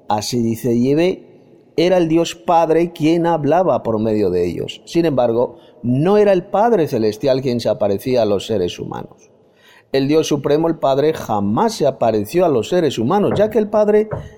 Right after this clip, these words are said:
al Padre ningún ser humano le vio jamás, como leemos en Juan uno dieciocho.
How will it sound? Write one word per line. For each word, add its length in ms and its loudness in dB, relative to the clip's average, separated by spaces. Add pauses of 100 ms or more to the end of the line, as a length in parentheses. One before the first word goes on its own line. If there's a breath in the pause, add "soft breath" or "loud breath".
(160 loud breath)
al 200 0
Padre 280 2
ningún 280 2
ser 200 0
humano 360 0
le 100 2
vio 160 0
jamás, 340 -10
como 220 -4
leemos 300 -2
en 100 -4
Juan 240 -4
uno 180 -2
dieciocho. 720 -6